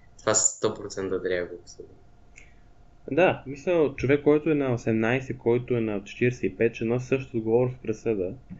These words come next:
Speaker 2: Евентуално може да се допусне, гледал съм случаи, в които се казва поради, ам, не помня какъв беше термина, ам,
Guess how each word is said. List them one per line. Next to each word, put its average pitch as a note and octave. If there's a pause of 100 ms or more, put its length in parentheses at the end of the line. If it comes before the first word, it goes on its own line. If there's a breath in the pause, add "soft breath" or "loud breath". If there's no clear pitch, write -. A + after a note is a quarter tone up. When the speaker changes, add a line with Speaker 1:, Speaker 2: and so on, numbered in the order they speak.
(320 loud breath)
Speaker 2:
Евентуално D3+
може D3
да C#3
се B2
допусне, G#2+ (120)
гледал A#2+
съм G#2+
случаи, B2+
в B2
които B2
се A2+
казва B2
поради, G#2
ам, E2+ (960)
не A2+
помня C3
какъв B2+
беше A#2+
термина, G#2 (1080 soft breath)
ам, G2